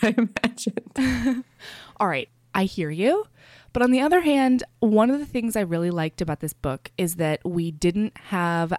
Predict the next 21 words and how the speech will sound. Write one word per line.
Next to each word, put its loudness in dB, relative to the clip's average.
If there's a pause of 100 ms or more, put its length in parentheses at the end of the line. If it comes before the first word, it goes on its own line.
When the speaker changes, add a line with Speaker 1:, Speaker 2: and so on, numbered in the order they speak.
(100)
Speaker 2:
outlandish 0
descriptions -4
of 0
human -2
perfection. -8 (880)
Speaker 1:
Mm-hmm. 2
Speaker 2:
That's 4
Speaker 1:
Yeah, 4
Speaker 2:
one 8
Speaker 1:
I 6
Speaker 2:
thing 4
Speaker 1:
did 6
Speaker 2:
that 6
Speaker 1:
like 4
Speaker 2:
drives 10
Speaker 1:
that. 2
Speaker 2:
me 0
a 4
little 4
bonkers. -2
Like, 0